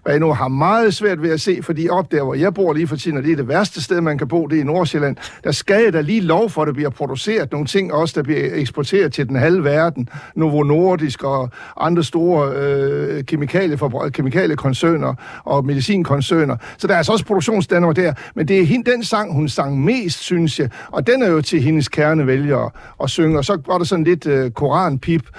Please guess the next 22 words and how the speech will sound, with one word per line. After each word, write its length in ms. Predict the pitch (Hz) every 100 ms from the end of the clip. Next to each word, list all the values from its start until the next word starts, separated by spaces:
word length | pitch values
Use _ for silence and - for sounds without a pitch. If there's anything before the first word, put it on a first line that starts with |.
| - - -
øh, 240 | 143 143
også, 340 | 160 175 -
øh, 340 | 135 135 143 139
og 120 | 139 131
det 100 | 190
var 80 | 165
jo 160 | 139
oplagt 500 | 139 160 147 139 135
i, 200 | 185 143
i 80 | 214
forbindelse 500 | 143 143 160 160 -
med, 160 | 143 139
at 280 | 139 127 -
nogle, 340 | 139 131 143 254
øh, 180 | 139 135
idioter 400 | 139 151 156 139
har 320 | 135 135 - -
brændt 260 | - 131
koraner 440 | - 139 135 139 135
af. 220 | 139 143 - - -
Så 180 | - 185 175
ja, 120 | 196